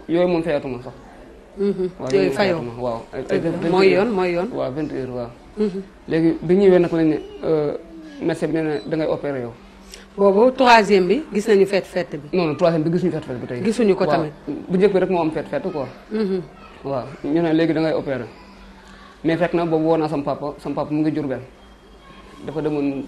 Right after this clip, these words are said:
Speaker 1: waral foofu. Après,
Speaker 2: Mhm.
Speaker 1: benn, benn, benn xale bu mu waroon waral foofu.
Speaker 2: Waaw.
Speaker 1: Léegi mu ne ma après suba teel dinaa ñëw Dakar. Bul nangu opéré gul.
Speaker 2: Mhm.
Speaker 1: Ma ne ko waa damay bàyyi ba nga ñëw. Léegi suba teel sama papa egsi.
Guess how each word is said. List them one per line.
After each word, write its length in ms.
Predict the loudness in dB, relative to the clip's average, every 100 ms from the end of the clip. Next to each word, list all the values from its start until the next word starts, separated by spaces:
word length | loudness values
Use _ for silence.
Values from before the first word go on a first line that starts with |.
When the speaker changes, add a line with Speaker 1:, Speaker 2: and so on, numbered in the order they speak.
| -12 -8
Speaker 1:
waral 260 | -4 -2 -4
foofu. 300 | -6 -8 -12 -18 -20 -10
Après, 100 | -4
Speaker 2:
Mhm. 160 | -2 -4 -8 -14 -8
Speaker 1:
benn, 200 | -4 -4 -4
benn, 140 | -4 -6
benn 260 | -6 -4 -4
xale 180 | -4 -4
bu 120 | -4
mu 100 | -4
waroon 200 | -4 -4
waral 200 | -4 -4
foofu. 280 | -6 -10 -12 -16 -8
Speaker 2:
Waaw. 260 | -2 0 -2 -8 -18 -6
Speaker 1:
Léegi 200 | -4 0
mu 160 | 0 0
ne 60 |
ma 160 | -2 -2
après 220 | -6 -8
suba 280 | -6 -6 -6 -8 -6
teel 200 | -4 -2 -4
dinaa 220 | -4 -4
ñëw 140 | -4 -6
Dakar. 260 | -8 -12 -18 -20 -20 -20 -20 -20 -20 -20 -20 -20 -20 -20 -20 -20 -12
Bul 140 | -2 0
nangu 180 | 2 0
opéré 280 | -2 -6 -6
gul. 160 | -8 -14 -20 -20 -16 -6
Speaker 2:
Mhm. 240 | -6 -6 -12 -18 -20 -20 -14 -6
Speaker 1:
Ma 80 | -4
ne 60 |
ko 60 | -2
waa 100 | -2
damay 180 | -2 -2
bàyyi 180 | -2 -4
ba 60 |
nga 80 | -6
ñëw. 140 | -6 -10 -14 -20 -20 -20 -20 -20 -20 -20 -20 -20 -10 -2
Léegi 540 | 2 4 4 0 -8
suba 240 | -4 -2 4
teel 180 | 4 4
sama 140 | 0
papa 220 | -2 -2
egsi. 220 | -4 -6